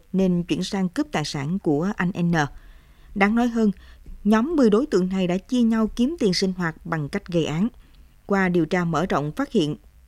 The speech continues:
trong số mười thiếu niên sống cùng nhau ở nhà nghỉ này,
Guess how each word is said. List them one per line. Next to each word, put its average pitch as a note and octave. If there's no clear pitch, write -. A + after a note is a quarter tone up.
trong G3+
số G3+
mười G3+
thiếu A#3+
niên C4+
sống A#3+
cùng F3
nhau F#3+
ở D3+
nhà F#3+
nghỉ D#3+
này, F#3